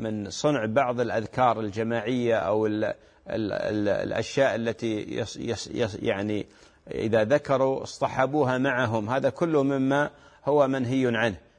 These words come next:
فأنت تقول: "والله أنا أقول لا إله إلا الله مئة مرة"، طيب، نعمة، نعمة، نعمة عظيمة، ولو زدت فالله أكثر.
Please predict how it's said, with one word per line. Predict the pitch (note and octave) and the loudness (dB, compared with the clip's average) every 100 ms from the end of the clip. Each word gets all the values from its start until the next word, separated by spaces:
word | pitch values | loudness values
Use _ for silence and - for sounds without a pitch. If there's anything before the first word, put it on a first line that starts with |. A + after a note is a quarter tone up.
| _ | _
فأنت | C#3+ C#3 B2+ D#3 F#3+ - | 2 2 2 -2 -4 -6
تقول: | F#3 D#3+ E3 - D#3 | -6 -4 -2 0 2
"والله | D3+ D3+ C3+ C3 C#3+ | 4 4 2 0 0
أنا | C#3 B2 | 2 2
أقول | - C3+ C3 B2+ | 0 -2 -2 0
لا | C3 | 0
إله | B2 B2+ G#2+ | 0 0 0
إلا | A2+ A2+ A2+ | -2 -4 -4
الله | A#2 B2 G#2+ | 0 2 2
مئة | A#2 A2+ G2+ | 0 -6 -4
مرة"، | A#2+ A2+ A2 | -2 -2 -2
طيب، | A#2 F3+ E3+ D3 | -4 -4 -4 -4
نعمة، | E3+ C3+ B2+ | -4 -2 -4
نعمة، | B2 D3+ B2 F2+ | -4 -4 -4 -4
نعمة | D#3+ D3 C#3 | -2 2 4
عظيمة، | C3+ C#3 B2+ G2+ - _ _ - | 4 4 2 -2 -12 _ _ -2
ولو | B2+ C#3 C3+ C3 | 2 4 4 2
زدت | B2 D#3+ - | -2 -4 -4
فالله | - C3+ C#3 B2+ C#3 | -4 0 2 4 2
أكثر. | - - G2 | 0 0 -2